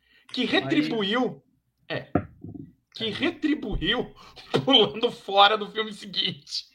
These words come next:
Speaker 2: É, a, cê, cê foi bem óbvio nesse momento, mas assim, essa dica é mentirosa. Primeiro, não é
Speaker 1: Ah.
Speaker 2: ator, <laughs> não é
Speaker 1: Ah,
Speaker 2: ator,
Speaker 1: tá.
Speaker 2: não é astro, tá? Mas vamos lá,
Speaker 1: Na
Speaker 2: continua.
Speaker 1: época ele virou um, um astro. Hoje, cara, hoje eu, como eu digo, não, não existem astros, tá?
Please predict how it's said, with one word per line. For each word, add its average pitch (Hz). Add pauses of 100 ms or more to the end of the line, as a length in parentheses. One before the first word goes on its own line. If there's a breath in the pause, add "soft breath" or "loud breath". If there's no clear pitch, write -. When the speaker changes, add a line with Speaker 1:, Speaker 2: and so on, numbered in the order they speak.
(340 loud breath)
Speaker 2:
É, 160
a, 185
cê, 254
cê 254
foi 262
bem 254
óbvio 170
nesse 151
momento, 143
mas 175
assim, 160 (400 loud breath)
essa 190
dica 202
é 202
mentirosa. 202 (120)
Primeiro, 208
não 180
é 156
Speaker 1:
Ah. 135
Speaker 2:
ator, 165 (140)
<laughs> -
não 302
é 262
Speaker 1:
Ah, 196
Speaker 2:
ator, 175
Speaker 1:
tá. 101 (180)
Speaker 2:
não 339
é 208
astro, 180 (120)
tá? 185
Mas 165
vamos 208
lá, -
Speaker 1:
Na 269
Speaker 2:
continua. 185
Speaker 1:
época -
ele 466
virou 302
um, 165
um 220
astro. 170
Hoje, 196
cara, 135
hoje 170
eu, 202
como 208
eu -
digo, 139
não, 151
não 165
existem 156
astros, -
tá? 98